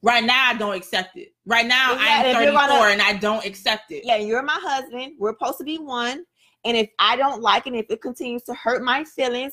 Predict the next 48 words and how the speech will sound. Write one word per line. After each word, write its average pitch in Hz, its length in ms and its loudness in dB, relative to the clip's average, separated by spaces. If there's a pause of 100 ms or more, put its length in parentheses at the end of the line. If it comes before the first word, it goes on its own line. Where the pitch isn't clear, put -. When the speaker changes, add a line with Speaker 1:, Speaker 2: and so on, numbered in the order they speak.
Speaker 2:
and 202 260 -4 (300)
continues 254 480 -4
to 233 160 0
disturb 226 540 2
my 233 380 2
peace, 254 500 -6 (360)
I 269 200 2
need 277 200 -4
you 254 60 -8
to 233 60 -8
change 294 300 -4
it. 208 60 0
Like, 202 200 4
that's 302 260 6
on 247 100 6
Speaker 1:
And 240 140 4
it 226 60 4
Speaker 2:
me. 240 80 4
Speaker 1:
should 277 100 4
Speaker 2:
Like, 208 100 6 (120)
Speaker 1:
matter. 269 160 6
Speaker 2:
that's - 120 -8
my 269 300 2
opi-, 226 200 -4
like, 214 280 2
that's 294 240 0
my 240 220 0
Speaker 1:
Yes. 226 280 2
Speaker 2:
views. 165 240 -10
You 247 160 -10
feel 294 180 0
me? 269 120 -8
Like, 240 160 4 (100)
I 247 80 2
don't 330 220 -2 (160)
care 269 280 2
about 233 360 6 (200)
who 311 180 0
you 311 180 2
used 262 280 -4
to 254 60 -12
be, 240 320 -8 (220)
who 320 80 -6
you 294 160 -4
wanna 277 180 -4
continue 262 540 -8
to 247 120 -6
be, 226 320 -4